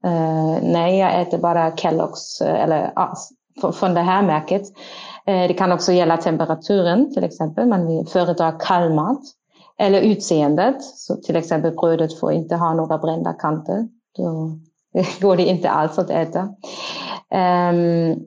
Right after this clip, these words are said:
precis, så det är den här sensoriska typen, så att säga. Eh, sen den andra är att man har ett bristande intresse för mat eller för att äta. Och det är, ja, man har bara väldigt, väldigt dålig aptit och äter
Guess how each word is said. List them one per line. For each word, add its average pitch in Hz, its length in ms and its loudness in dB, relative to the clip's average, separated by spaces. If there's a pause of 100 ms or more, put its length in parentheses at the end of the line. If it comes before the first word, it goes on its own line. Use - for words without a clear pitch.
(300)
precis, - 500 0
så 240 80 4
det 254 200 6
är 247 100 6
den 214 160 4
här 190 240 4
sensoriska 160 1000 2 (240)
typen, 160 640 0
så - 120 -2
att - 140 -2
säga. - 240 -2 (680)
Eh, 190 300 2
sen 208 180 2
den 214 140 4
andra 233 380 4
är 185 560 2 (320)
att 202 180 0
man 180 360 2
har 170 320 2
ett - 440 -6
bristande 170 420 0
intresse 170 500 -2
för 202 140 0
mat 196 400 0
eller 180 120 0
för - 120 -4
att - 120 -2
äta. - 420 -4 (120)
Och 190 140 -4
det 185 180 2
är, 170 260 -2 (220)
ja, - 200 0
man 202 160 2
har 247 140 4
bara 240 320 4
väldigt, 214 480 2
väldigt 175 260 0
dålig 160 340 0
aptit - 640 -2
och 180 300 2
äter 180 560 2